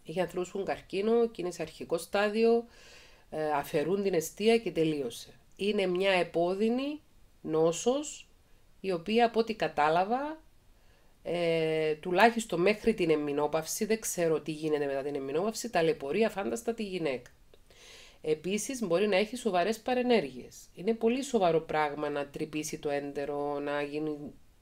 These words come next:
οι συμφίσεις και όλα αυτά τα πράγματα. Επίσης, ε, εγώ νόμιζα, αυτό που είχα ακούσει, ότι η εγκυμοσύνη είναι θεραπεία της ενδομητρίωσης, όμως, όπως διαβάσαμε στο άρθρο, δεν είναι θεραπεία της ενδομητρίωσης.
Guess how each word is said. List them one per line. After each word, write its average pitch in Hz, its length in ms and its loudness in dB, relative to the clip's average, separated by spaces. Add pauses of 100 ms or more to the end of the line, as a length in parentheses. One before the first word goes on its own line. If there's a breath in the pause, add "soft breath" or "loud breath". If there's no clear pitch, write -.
(160)
οι 156 80 -14
συμφίσεις 156 640 -8
και - 120 -10
όλα 139 100 -4
αυτά 135 200 -10
τα 127 80 -16
πράγματα. 131 560 -18 (1120 loud breath)
Επίσης, 190 1080 -2 (220)
ε, 151 880 -2 (180)
εγώ 165 440 0
νόμιζα, 202 680 4
αυτό 185 480 0
που 175 120 -4
είχα 170 200 -2
ακούσει, 190 840 -2
ότι 208 760 -2
η 165 340 -2
εγκυμοσύνη 151 640 0
είναι 240 80 4
θεραπεία 240 380 2
της 208 120 -4
ενδομητρίωσης, 160 640 -2
όμως, 240 180 0
όπως 240 180 -2
διαβάσαμε 214 420 0
στο 226 160 -4
άρθρο, 247 340 -4
δεν 262 260 0
είναι 190 160 4
θεραπεία 147 340 -2
της 135 140 -12
ενδομητρίωσης. 143 920 -6